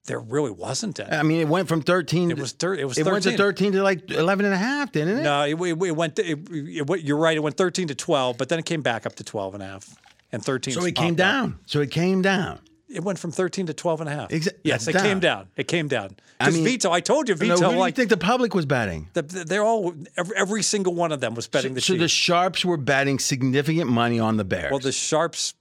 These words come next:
Speaker 1: bet a lot of teams this week, and they didn't do very well.
Speaker 2: Uh-huh, uh-huh.
Speaker 1: Yeah.
Speaker 2: I mean,
Speaker 1: A
Speaker 2: I
Speaker 1: lot of teams. They, they, the Sharp, there might be a few more lights at the, uh, local lo-, sports books, you know, to, yeah.
Speaker 2: Uh, yeah, I'm just saying this idea that these people got it all figured out.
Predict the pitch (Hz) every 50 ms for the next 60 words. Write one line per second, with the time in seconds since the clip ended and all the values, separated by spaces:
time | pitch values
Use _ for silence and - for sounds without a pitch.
0 | - - 143 135 127 123 131 147 165 165 147 - - 110 101 98 95 90 - -
1 | - 117 104 - - 123 113 113 110 - 131 110 110 127 151 165 151 131 151 190
2 | 202 143 120 101 98 95 95 95 98 95 92 92 90 - - 117 117 113 92 117
3 | 127 123 123 117 - 117 110 110 123 123 117 120 120 131 - - - - _ -
4 | - 113 123 131 135 135 131 135 139 151 180 190 185 175 170 160 143 120 113 -
5 | - 135 120 110 104 - - 127 117 113 113 123 127 131 120 - - - 147 123
6 | - - 214 240 208 - - - - - 185 180 156 160 160 - - - - -
7 | - - - 147 175 208 202 220 214 170 - 214 214 202 202 185 156 143 147 151
8 | 151 143 127 - - 143 113 - 117 110 113 113 104 101 107 127 120 - 135 110
9 | 107 120 147 147 123 - - - - 135 123 113 - - - - 104 95 - -
10 | - 117 110 104 113 123 139 139 113 104 95 - - _ _ _ - 139 123 98
11 | 87 - - _ _ _ _ _ - - - 73 80 - - 110 120 139 123 120
12 | 92 - - 120 139 165 190 214 160 - - 185 185 180 160 139 131 135 - 147
13 | 135 139 120 101 110 147 170 170 165 160 147 135 117 117 113 117 135 135 117 -
14 | - 135 147 123 127 123 110 127 123 117 113 117 120 131 135 - - 143 131 117
15 | 123 117 110 117 120 113 104 95 90 90 -